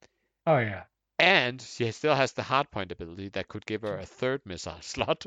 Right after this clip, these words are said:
Speaker 2: which is insane.
Speaker 1: Yes.
Speaker 2: Or a
Speaker 1: Yeah.
Speaker 2: torpedo slot.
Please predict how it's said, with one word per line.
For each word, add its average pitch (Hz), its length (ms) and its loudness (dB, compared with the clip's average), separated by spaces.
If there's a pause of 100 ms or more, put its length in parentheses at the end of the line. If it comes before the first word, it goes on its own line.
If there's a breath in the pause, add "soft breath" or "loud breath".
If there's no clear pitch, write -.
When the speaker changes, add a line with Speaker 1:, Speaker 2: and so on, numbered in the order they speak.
(120)
Speaker 2:
which 123 220 -10
is 107 140 -10
insane. 101 400 -2
Speaker 1:
Yes. - 220 -8 (360 soft breath)
Speaker 2:
Or 156 240 4
a 185 120 -2
Speaker 1:
Yeah. 160 60 -2
Speaker 2:
torpedo 98 360 -4
slot. 98 400 -8